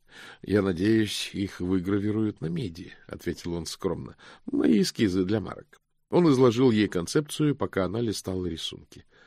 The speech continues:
"Ветеринарий отлично вышел", — сказала она. "Говорят, он красит волосы, представляешь? А это что? А, башня искусств. Как это по-мужски. Доллар? Хм. Что ж, хорошая работа.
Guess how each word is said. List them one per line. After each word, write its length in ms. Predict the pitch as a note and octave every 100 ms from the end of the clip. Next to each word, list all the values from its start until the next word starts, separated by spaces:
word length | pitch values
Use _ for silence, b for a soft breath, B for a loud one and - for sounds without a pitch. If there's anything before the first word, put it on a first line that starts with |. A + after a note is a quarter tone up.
| b b b b b b -
"Ветеринарий 600 | D3 E3 F#3+ F#3 E3+ D#3+
отлично 440 | D3+ C#3 B2+ D#3 D3+
вышел", — 420 | A2+ G2 B2 G2+
сказала 500 | - - D#2+ E2+ F2
она. 220 | F2 E2+ - B B B
"Говорят, 380 | A#2+ D3 D#3 C3+
он 140 | D3+
красит 340 | C#3 C#3+ B2 C#3
волосы, 320 | A#2+ G#2+ -
представляешь? 640 | B2 A#2+ - C3 C#3 A#2 - _ -
А 80 |
это 140 | B2 B2+
что? 260 | - E3 - B B B
А, 220 | B2+ A#2
башня 360 | A2+ A#2+ - B2+
искусств. 680 | - - G#2 G2 - - -
Как 240 | A#2 -
это 140 | A#2 -
по-мужски. 800 | C3+ A#2+ A#2+ - - - D#2 -
Доллар? 480 | - A2 B2 F3 C4+ C#4 _ b b b
Хм. 240 | - C3 - _ _ B B B B
Что 220 | - C#3
ж, 80 | -
хорошая 500 | D#3 C#3 A#2+ - A#2+
работа. 420 | A#2 A#2 - -